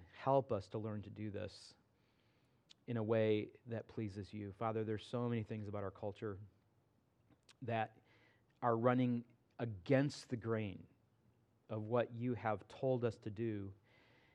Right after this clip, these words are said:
in the New Testament. And we're born into this culture, so often not even realizing that we're learning, uh, traits and habits that we have to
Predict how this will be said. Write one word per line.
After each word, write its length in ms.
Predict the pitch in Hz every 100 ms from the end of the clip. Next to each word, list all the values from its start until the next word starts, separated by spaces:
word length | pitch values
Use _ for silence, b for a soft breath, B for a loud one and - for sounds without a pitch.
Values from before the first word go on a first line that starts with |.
| b
in 100 | 107
the 80 | 110
New 120 | 110
Testament. 580 | - 117 110 104 95 - _ _ _ _ _ _ _ -
And 400 | 113 110 107 104 - - _ _ _ -
we're 240 | 120 127 117
born 340 | 123 127 123 131
into 600 | 139 147 - 113 98 101 _ 123
this 200 | 107 -
culture, 560 | - 98 - 107 101 -
so 320 | - 123 123
often 400 | 117 120 - 110
not 200 | 107 110
even 280 | 117 107 104
realizing 720 | 107 113 104 104 101 101 101 - b b b b b _ -
that 220 | 110 110 -
we're 400 | 123 113 107 107 131 _ -
learning, 560 | 117 117 117 104 104 110 - 107
uh, 60 | 98 -
traits 560 | - 127 123 127 - -
and 160 | 101 98 87
habits 600 | - 123 123 107 - -
that 100 | 110
we 140 | 117 110
have 240 | 113 -
to 140 | 120